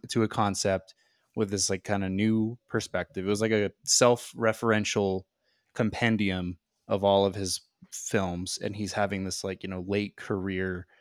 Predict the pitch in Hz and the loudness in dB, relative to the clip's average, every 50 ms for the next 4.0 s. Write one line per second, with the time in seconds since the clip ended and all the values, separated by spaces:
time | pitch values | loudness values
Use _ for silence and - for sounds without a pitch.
0 | _ _ _ _ _ _ _ _ - 113 104 - - - 92 87 - - - - | _ _ _ _ _ _ _ _ -4 -2 -2 -2 -2 -4 -4 -4 -6 -8 -10 -10
1 | - 107 98 92 92 85 90 87 85 - - - 90 87 87 87 85 - - 107 | -10 -8 -8 -8 -6 -6 -6 -6 -6 -6 -6 -4 -4 -4 -6 -6 -8 -8 -8 -6
2 | 104 98 92 - - 143 170 190 196 - 143 113 110 110 - - - - 139 143 | -6 -4 -2 2 2 2 2 2 0 -2 -2 -2 -2 -2 -2 -4 -2 -2 0 0
3 | 165 151 127 113 104 104 - - - 110 104 98 104 104 98 98 98 98 - - | 2 4 4 4 4 4 0 -2 -2 -2 -2 -2 0 0 0 0 0 -2 -4 -8